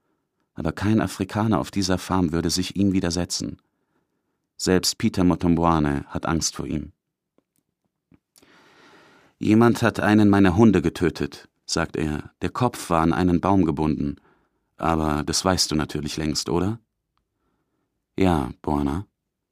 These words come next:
antwortet Eisenhower Mudenda. Dieser nichtssagende Gesichtsausdruck spricht Bände,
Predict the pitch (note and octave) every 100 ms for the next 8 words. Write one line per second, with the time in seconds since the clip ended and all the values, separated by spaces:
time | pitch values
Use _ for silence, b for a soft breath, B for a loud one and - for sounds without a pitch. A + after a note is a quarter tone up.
0 | _ - E2 - E2 E2 - E2 D#2+ D#2
1 | E2 D#2 D#2+ D2+ C#2+ D2 - _ _ _
2 | _ _ _ _ _ _ b b b b
3 | b _ F2+ F2 F2 F#2 G2 - F#2+ F#2
4 | F2 E2 D#2+ D#2+ F#2+ - D#2+ E2 - E2+
5 | E2 - - E2 - - E2+ D2 B1+